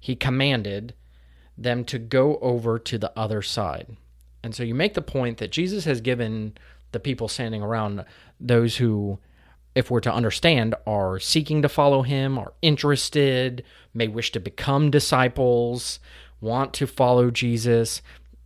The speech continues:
after this, you know, inter-, all these interactions, healings, he-, hearing his teaching, then watching him put it into action, performing healings. Matthew highlights these two individuals,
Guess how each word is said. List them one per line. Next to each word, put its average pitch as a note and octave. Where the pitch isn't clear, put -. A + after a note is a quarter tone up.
after A#2
this, A2
you A#2+
know, G2
inter-, A#2+
all A#2+
these A#2
interactions, A2+
healings, A2+
he-, -
hearing E3
his D#3
teaching, D3
then G2
watching C#3
him C3
put C#3+
it C3
into B2+
action, B2
performing C3
healings. A#2+
Matthew C3
highlights G#2
these G2
two G2+
individuals, -